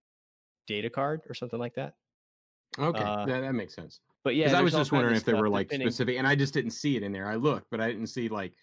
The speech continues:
Speaker 2: specific types of weapons or anything like that.
Speaker 1: Uh, yeah, you get, you,
Speaker 2: So
Speaker 1: so, so even just, like, a normal bomb run, you get, um,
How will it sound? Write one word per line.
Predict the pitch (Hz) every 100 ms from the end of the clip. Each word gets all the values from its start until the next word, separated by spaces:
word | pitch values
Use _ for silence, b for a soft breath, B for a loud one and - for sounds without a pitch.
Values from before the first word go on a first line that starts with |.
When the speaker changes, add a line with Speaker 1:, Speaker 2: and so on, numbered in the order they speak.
| b b _
Speaker 2:
specific | - - 147 - 127 120 98
types | - 113 107 104
of |
weapons | 101 101 95 90
or | 98
anything | 95 90 95 87
like | 82
that. | 90 80 78 -
Speaker 1:
Uh, | -
yeah, | 139 143
you | 135
get, | 143 160 -
you, | 147
Speaker 2:
So |
Speaker 1:
so, | 95 156
so | 127 160 147
even | 156 170
just, | 147 139
like, | 139 123
a |
normal | 117 113 127 135 131 127 -
bomb | 107 120 147
run, | 160 180 - b b
you | - 135
get, | 139 131 117 -
um, | 123 113 110 110